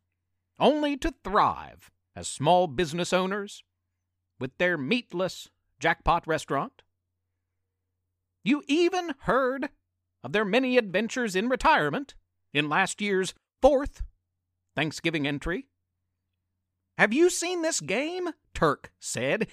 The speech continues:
He was furious as he flung a box at Pork Chop.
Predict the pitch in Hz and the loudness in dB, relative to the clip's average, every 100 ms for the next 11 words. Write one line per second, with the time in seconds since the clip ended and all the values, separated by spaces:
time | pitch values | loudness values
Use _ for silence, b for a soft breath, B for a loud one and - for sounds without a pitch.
0 | - 165 185 104 - - _ - 370 226 | -4 -4 -2 -4 -8 -12 _ -6 0 0
1 | 208 - - - _ _ _ - 127 170 | 0 -6 -16 -20 _ _ _ -10 -6 -4
2 | 139 - 131 170 190 180 120 170 208 - | -6 -8 0 2 2 -2 0 0 0 -6
3 | - - 147 - 170 - - 165 - | -14 -8 -8 -4 -4 -4 -2 -4 -4